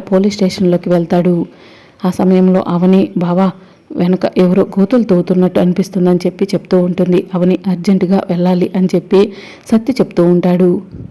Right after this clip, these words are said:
సత్య, బావ ఏం చెప్తున్నాడంటే, "ఎస్ఐ వికాస్ని చంపడానికే వెళ్తున్నట్టు అనిపించిందంట. అంతేకాదు, వికాస్ని చంపుతానని ఎవరితోనో ఫోను మాట్లాడటం బావ విన్నాడంట" అని చెప్పి అవని అంటూ ఉంటుంది.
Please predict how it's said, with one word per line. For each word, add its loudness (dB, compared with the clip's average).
సత్య, 0
బావ 2
ఏం 4
చెప్తున్నాడంటే, 0
"ఎస్ఐ 0
వికాస్ని 0
చంపడానికే 0
వెళ్తున్నట్టు 0
అనిపించిందంట. 2
అంతేకాదు, 0
వికాస్ని 0
చంపుతానని 0
ఎవరితోనో 0
ఫోను -2
మాట్లాడటం 0
బావ 0
విన్నాడంట" 0
అని -2
చెప్పి -2
అవని 2
అంటూ -2
ఉంటుంది. 0